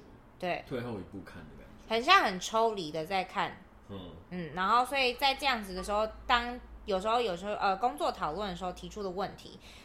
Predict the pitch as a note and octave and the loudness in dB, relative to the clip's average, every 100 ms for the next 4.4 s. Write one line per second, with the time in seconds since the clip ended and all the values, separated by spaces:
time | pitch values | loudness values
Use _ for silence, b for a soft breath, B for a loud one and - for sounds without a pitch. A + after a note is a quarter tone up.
0 | B A3 B3+ A#3+ A#3 C#4+ C#4 C4 F3 F3+ | B 8 8 6 0 -2 2 4 2 0
1 | G#3 G#3 A3 G3+ F#3 F#3+ E4 E4+ F4 F#4 | -4 -6 -8 -2 -2 2 4 4 2 2
2 | D#4 E3+ D3+ D3+ B3 F#3+ A3 E3+ C#3+ - | 2 2 0 -2 -4 -4 -2 -2 -4 -10
3 | - - - - - - A2 G#2+ G2+ G2+ | -12 -18 -20 -20 -20 -14 -8 -8 -8 -8
4 | G2 G2+ F#2 | -10 -10 -12